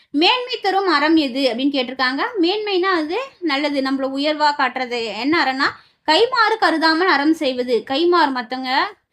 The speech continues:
நமக்கு ஹெல்ப் பண்ணுவாங்க, நம்ம எதனா செஞ்சா மத்தவங்க நமக்கு திரும்ப செய்வாங்க அப்படின்ற எந்த எதிர்பார்ப்பும் இல்லாம கைமாறு கருதாம,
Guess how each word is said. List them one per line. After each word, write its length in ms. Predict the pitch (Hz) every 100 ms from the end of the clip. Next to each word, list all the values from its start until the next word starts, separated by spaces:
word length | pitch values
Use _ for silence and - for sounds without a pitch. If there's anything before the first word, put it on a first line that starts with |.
| _ -
நமக்கு 300 | 247 277 277
ஹெல்ப் 200 | 269 311
பண்ணுவாங்க, 420 | 320 302 277 277
நம்ம 200 | 269 254
எதனா 240 | 247 254 339
செஞ்சா 400 | 330 277 285 427
மத்தவங்க 360 | 339 - 277 269
நமக்கு 280 | 254 254 233
திரும்ப 280 | 277 320
செய்வாங்க 520 | 339 262 254 262 285 254
அப்படின்ற 240 | 262 269
எந்த 320 | 220 208 247
எதிர்பார்ப்பும் 680 | 247 254 285 311 302 311 330
இல்லாம 480 | 262 269 277 285 330
கைமாறு 500 | 320 240 277 285 254
கருதாம, 500 | 247 254 269 277